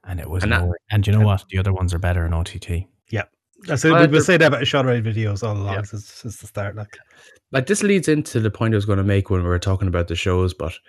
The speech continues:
Speaker 2: not just because of this, but may-, it, it definitely enhances it to a very large degree.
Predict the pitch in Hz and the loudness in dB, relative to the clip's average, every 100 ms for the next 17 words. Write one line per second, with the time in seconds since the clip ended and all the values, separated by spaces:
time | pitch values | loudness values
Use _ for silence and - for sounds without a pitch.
0 | _ _ _ _ _ _ _ - - 135 | _ _ _ _ _ _ _ -18 -4 0
1 | 143 175 - - 151 - - 113 - - | 2 0 -4 -4 -4 -4 -6 -6 -6 -2
2 | 113 110 95 87 85 - 95 87 - _ | 2 2 2 0 -4 -4 -4 -4 -6 _
3 | - 101 107 107 101 104 107 85 107 - | -10 0 2 2 0 -4 -8 -4 -4 -2
4 | 107 123 117 110 107 98 104 101 - 95 | -2 0 0 0 2 2 0 -2 -4 -6
5 | - 92 87 98 92 90 87 - 87 85 | -4 -4 0 2 2 0 -2 -6 -2 -4
6 | - | -4